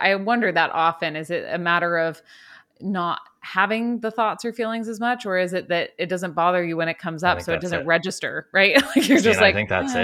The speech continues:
Speaker 2: it, right? 'Cause I st-, I mean, I still to this day, I, I have, I've had O C D come up in this conversation. I've had, o-, I have,
Speaker 1: Mm.
Speaker 2: O C D comes up all day long for me still.
Speaker 1: Yeah.
Speaker 2: But it doesn't, and, and I st-, I mean, I,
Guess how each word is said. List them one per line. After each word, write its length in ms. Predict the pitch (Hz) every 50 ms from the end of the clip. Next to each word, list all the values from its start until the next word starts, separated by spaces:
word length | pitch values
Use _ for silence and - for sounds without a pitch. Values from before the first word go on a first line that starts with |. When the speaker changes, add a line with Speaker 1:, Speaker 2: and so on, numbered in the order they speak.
| 101 104
Speaker 2:
it, 100 | - -
right? 400 | 82 78 85 101 104 - - -
'Cause 120 | - 123 117
I 100 | 117 139
st-, 260 | 135 - - - -
I 40 | 95
mean, 120 | 95 90
I 100 | 85 90
still 300 | - - - - 85 82 -
to 140 | - -
this 220 | 85 87 90 87 -
day, 260 | - 101 101 85 78
I, 300 | 76 80 85 80 87 95 _ _ _ _ _ _ _ _ _ _ _ _ -
I 100 | 92 101
have, 160 | 107 95 85 -
I've 140 | - 90 98
had 120 | 95 85
O 100 | 85 87
C 180 | 85 - - 87
D 140 | 87 85
come 160 | - - 90 87
up 160 | 85 82 92
in 80 | 87
this 140 | 82 80 -
conversation. 840 | - - 87 82 - - - - 104 101 - - 104 98 98 98 101 -
I've 120 | 90 -
had, 140 | 98 92 85
o-, 140 | 87 90 - -
I 80 | 95
have, 120 | 98 98 92
Speaker 1:
Mm. 240 | - - - 90 -
Speaker 2:
O 40 | 113
C 140 | 110 - 120
D 100 | 107 98
comes 260 | - - 95 85 85
up 240 | 90 80 82 82 - _ _ _ _ _ _ _ _ _ _ _ _ -
all 120 | 95 98
day 120 | 92 95 90
long 240 | 85 85 82 82 80
for 100 | - 73
me 100 | 73 -
still. 320 | - - - - 52 - - - 208 _ -
Speaker 1:
Yeah. 160 | 196 190 156 - -
Speaker 2:
But 120 | - 92 95
it 180 | 90 82 85
doesn't, 500 | - 104 104 101 113 110 107 95 87 78 _ _ _ _ _ _ _ _ _ _ _ _ _ -
and, 100 | 110 104
and 120 | 101 104 104
I 80 | 101
st-, 240 | 98 - - - 95
I 40 | 85
mean, 120 | 92 92
I, 160 | 87 82 82